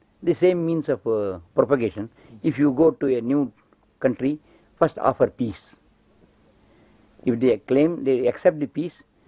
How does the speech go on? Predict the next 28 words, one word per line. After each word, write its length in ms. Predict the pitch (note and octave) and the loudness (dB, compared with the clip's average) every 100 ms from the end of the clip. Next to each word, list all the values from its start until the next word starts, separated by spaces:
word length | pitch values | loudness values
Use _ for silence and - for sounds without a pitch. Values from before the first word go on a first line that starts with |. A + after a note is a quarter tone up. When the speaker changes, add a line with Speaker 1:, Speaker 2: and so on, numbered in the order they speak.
| _ C#3+ | _ 0
Speaker 1:
then 180 | C#3+ | 2
you 120 | D3 C#3+ | 2 2
can 260 | B2+ B2 - | -2 -4 -8
make 240 | A#2+ C3+ A#2+ | 0 0 2
them 160 | B2+ | -2
your 140 | A#2+ A2+ | 0 0
subordinates, 600 | B2 A#2 A2 G#2+ G#2+ - | 2 2 0 -2 -6 -6
and, 240 | G2+ G2+ F2 - D#3+ _ _ _ - | -6 -6 -10 -20 -20 _ _ _ -8
um, 500 | A#2+ G#2+ G2 F#2 F2+ _ - - | -4 -2 -4 -6 -12 _ -16 -2
if 180 | F3 E3+ | -2 2
not, 240 | D3+ E3 - | 0 0 -6
you 100 | A2+ | -6
can 160 | B2 G2+ | -6 -2
fight 280 | B2 C3+ | 0 0
with 160 | C#3+ B2+ | -2 -6
them, 160 | D3+ F3 _ _ _ _ | -8 -10 _ _ _ _
take 200 | - C3+ | 0 0
their, 280 | A#2 A2+ G#2 - _ - | 2 0 0 -10 _ 0
kill 180 | D3+ | 2
them, 240 | D3+ E3+ F3+ _ _ - | 2 0 -2 _ _ 0
take 180 | D3+ C3 | 0 2
their 140 | B2+ | -2
women 300 | A#2+ B2+ B2 | 0 0 0
and 140 | A#2 G#2 | -2 -4
children 300 | A#2 G2 G#2 | -4 -2 -4
as 120 | F#2 | -2
their 120 | G2 | -4
property, 520 | - F#2+ - F2+ E2 | -2 -4 -4 -14 -16